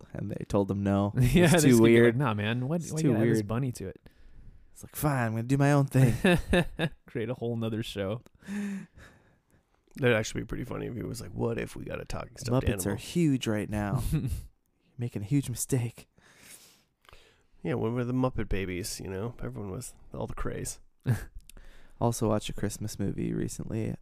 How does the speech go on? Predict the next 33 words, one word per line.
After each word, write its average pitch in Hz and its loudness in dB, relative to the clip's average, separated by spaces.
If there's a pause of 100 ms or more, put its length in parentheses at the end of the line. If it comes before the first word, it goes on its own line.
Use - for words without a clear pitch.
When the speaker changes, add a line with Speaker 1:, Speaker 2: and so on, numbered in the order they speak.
Speaker 1:
um, 104 -4
now 107 -4
that - -4
we're 113 -4
into 113 -4
that, 113 -2
and 110 -6
Speaker 2:
Mm-hmm. 120 4
Speaker 1:
it - 2
was 120 0
the 117 -2
Muppets, 123 0
uh, 135 2
Christmas - -2
Carol 110 4
<laughs> - 0
was 139 4
Speaker 2:
Mm-hmm. 120 4
Speaker 1:
the 127 4
first - -2
choice. - -4 (1900)
Speaker 3:
I'm 139 0
gonna 104 0
Speaker 1:
Solid. 80 -4 (240)
Speaker 3:
I'm 147 -6
gonna 135 -2
Speaker 1:
Michael 107 0 (140)
Speaker 3:
probably 110 0
Speaker 1:
Caine. 98 -4 (120)
Speaker 3:
not 104 -6
watch - -10
Christmas - -12
movies. - -10